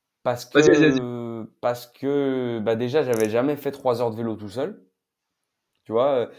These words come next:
Speaker 1: la
Speaker 2: Mhm.
Speaker 1: dernière sortie de vélo longue qu'on a fait avant le triathlon, euh, on avait fait genre juste soixante-dix kilomètres et je m'étais dit, putain, on s'était, on s'était emmerdé, vraiment. Et je m'étais dit, oh, on va faire quatre-vingt-dix kilomètres tout seul, ça va être long. Donc en fait, ça,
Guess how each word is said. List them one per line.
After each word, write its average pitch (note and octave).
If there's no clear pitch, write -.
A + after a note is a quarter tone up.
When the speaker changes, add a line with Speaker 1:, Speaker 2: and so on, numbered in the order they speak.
Speaker 1:
la A#2
Speaker 2:
Mhm. A2+
Speaker 1:
dernière D#3+
sortie -
de C3+
vélo C3+
longue C#3
qu'on B2+
a A2+
fait D3+
avant A#2+
le G#2+
triathlon, B2
euh, -
on A#2+
avait A#2+
fait A#2+
genre A2
juste C#3+
soixante-dix C#3
kilomètres C3
et A2
je G#2
m'étais G#2+
dit, G2
putain, -
on B2+
s'était, -
on A2+
s'était A#2+
emmerdé, C3+
vraiment. A#2
Et G2+
je A2
m'étais A#2
dit, A#2
oh, F#3
on G2
va G2
faire -
quatre-vingt-dix D#3
kilomètres D#3
tout F3+
seul, E3+
ça -
va D3+
être F3
long. F3
Donc A#2+
en C#3
fait, F3
ça, -